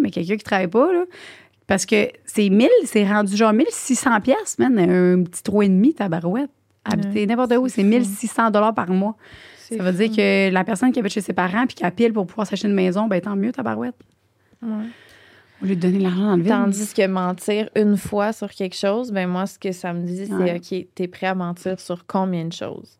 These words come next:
Speaker 2: Tu sais, genre, déjà en partant,
Speaker 1: Clairement, c'est vrai.
Speaker 2: de se sentir à l'aise de compter une menterie comme ça, moi, je, ça me dit que je peux pas te faire confiance.
Speaker 1: Ouais.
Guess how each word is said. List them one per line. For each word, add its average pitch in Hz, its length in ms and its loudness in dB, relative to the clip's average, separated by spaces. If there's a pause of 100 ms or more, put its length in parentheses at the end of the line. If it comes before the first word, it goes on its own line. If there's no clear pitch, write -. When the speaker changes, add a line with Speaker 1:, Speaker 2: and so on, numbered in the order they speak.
Speaker 2:
Tu - 60 -20
sais, 185 120 -2
genre, 175 220 -2
déjà 208 500 2
en 202 60 -2
partant, 190 400 -6
Speaker 1:
Clairement, 202 400 2
c'est 185 120 -4
vrai. 190 120 0
Speaker 2:
de 202 60 2
se 208 180 0
sentir 208 460 -2
à 208 120 2
l'aise 196 300 -2
de 190 100 -2
compter 185 300 -6
une 196 120 -4
menterie 185 320 -6
comme 180 180 -6
ça, 196 180 -4
moi, 180 220 -4
je, 180 80 -10
ça - 300 -8
me 175 100 -2
dit 175 160 -10
que 180 100 -4
je 175 100 -8
peux 170 120 -14
pas 165 160 -10
te - 60 -20
faire 156 180 -10
confiance. - 520 -20 (440)
Speaker 1:
Ouais. 190 340 -2